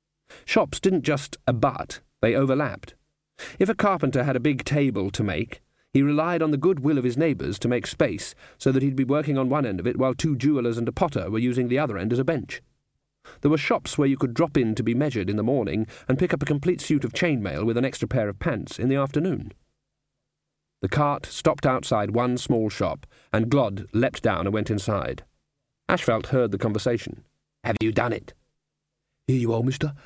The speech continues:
Right as rain." "Will it play? You know I said where you have to have spent a fortnight wrapped in a bullock hide behind a waterfall before you should touch one of these things." "Listen, mister, for this kind of money,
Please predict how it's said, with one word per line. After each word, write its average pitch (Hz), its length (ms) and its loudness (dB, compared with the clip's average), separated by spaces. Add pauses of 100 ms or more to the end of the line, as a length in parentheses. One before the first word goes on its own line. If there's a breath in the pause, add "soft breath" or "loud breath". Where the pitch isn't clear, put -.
(180 loud breath)
Right 165 320 0
as 151 140 -4
rain." 131 280 -4 (600)
"Will 123 220 4
it 117 240 -2
play? 131 540 0 (540 loud breath)
You 123 160 4
know 160 200 4
I 165 140 0
said 151 320 0
where 139 160 2
you 135 180 2
have 143 180 -2
to 139 80 2
have 117 80 -4
spent 143 460 0
a 120 60 2
fortnight 117 720 -2
wrapped 123 340 0
in 123 120 2
a 110 40 -2
bullock 110 360 0
hide 87 400 -2
behind 113 340 0
a 110 60 0
waterfall 117 560 0
before 110 300 0
you 104 100 0
should 95 220 -4
touch - 340 -6
one 101 100 0
of 92 80 -2
these 92 240 -2
things." 113 360 -4 (960 soft breath)
"Listen, 135 260 2
mister, 104 300 0 (240 loud breath)
for 127 100 2
this 147 160 0
kind 156 200 0
of 143 60 0
money, 147 320 2